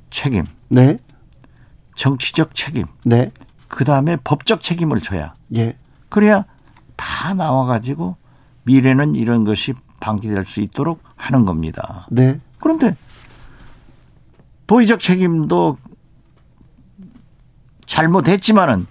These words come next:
Speaker 1: 경찰 하위직, 용산 서부 서-, 서-, 소방
Speaker 2: 소방서장.
Speaker 1: 소장한테 물러난다고 하면은 국민이 납득하냐고요.
Speaker 2: 그런데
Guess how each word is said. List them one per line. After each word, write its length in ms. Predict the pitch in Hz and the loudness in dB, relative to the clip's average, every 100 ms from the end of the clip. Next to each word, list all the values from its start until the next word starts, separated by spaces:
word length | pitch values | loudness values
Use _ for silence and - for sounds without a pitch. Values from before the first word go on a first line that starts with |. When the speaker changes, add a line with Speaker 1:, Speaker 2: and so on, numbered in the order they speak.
| _ _ - | _ _ -20
Speaker 1:
경찰 460 | - 151 147 135 151 | -4 -2 0 0 0
하위직, 560 | 123 - 160 113 85 - - - - _ - _ - _ _ 123 | 0 0 2 2 -2 -14 -20 -20 -20 _ -20 _ -20 _ _ -2
용산 300 | 160 160 156 | 0 0 0
서부 280 | 139 185 | 2 2
서-, 160 | 160 143 | 2 -2
서-, 580 | 127 - 143 180 - 170 | -4 -8 -16 -10 -4 -4
소방 100 | - - 175 185 160 | -6 -4 0 2 2
Speaker 2:
소방서장. 260 | 139 131 113 | 0 2 2
Speaker 1:
소장한테 380 | 180 170 131 | 2 0 -2
물러난다고 500 | 139 143 151 131 120 | -4 -2 -2 -2 -4
하면은 440 | 107 113 107 117 95 - _ _ | -4 -4 -4 -6 -8 -14 _ _
국민이 340 | 262 294 330 | 0 2 4
납득하냐고요. 720 | 220 151 - 143 127 113 90 65 - _ - - - - - - _ - - - - - - | 2 2 0 -2 0 -2 -6 -12 -16 _ -20 -20 -20 -20 -20 -20 _ -20 -20 -20 -20 -18 -2
Speaker 2:
그런데 800 | - 208 185 160 123 123 123 | 2 4 6 4 6 4 2